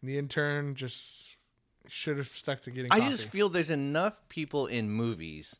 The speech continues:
Speaker 2: I don't care how high. I don't care if it was an executive producer who's like, "This is, I, this is gonna be in it." There sh-, could have been like, you know, m-, maybe, maybe we don't do that.
Speaker 1: Yeah.
Speaker 2: Maybe.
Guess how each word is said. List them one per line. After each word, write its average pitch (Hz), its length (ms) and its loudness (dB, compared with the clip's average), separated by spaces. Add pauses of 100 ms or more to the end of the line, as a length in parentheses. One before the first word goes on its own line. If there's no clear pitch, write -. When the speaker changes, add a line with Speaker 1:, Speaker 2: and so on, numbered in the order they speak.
(360)
Speaker 2:
I 160 120 6
don't 214 140 6
care 160 200 2
how 180 400 2
high. 165 240 4
I 131 80 6
don't 160 160 4
care 170 160 0
if 143 60 -2
it 143 40 0
was 123 120 0
an 113 60 0
executive 170 520 -2
producer 135 380 -2
who's 120 100 -2
like, 107 120 2
"This 151 200 -2
is, - 100 -8
I, 95 140 0
this 95 300 -6
is 104 80 -8
gonna 104 180 -2
be 110 180 -4
in 156 60 2
it." 107 140 -2 (340)
There 202 140 8
sh-, - 160 0
could - 180 2
have 254 100 0
been 202 120 2
like, 139 300 0
you 247 100 -4
know, 233 400 -2 (640)
m-, 170 160 -8
maybe, 143 560 6 (680)
maybe 139 800 4 (460)
we 117 160 -2
don't 104 400 2
do 90 160 -6
that. 67 280 -6 (260)
Speaker 1:
Yeah. 170 220 0
Speaker 2:
Maybe. 95 360 0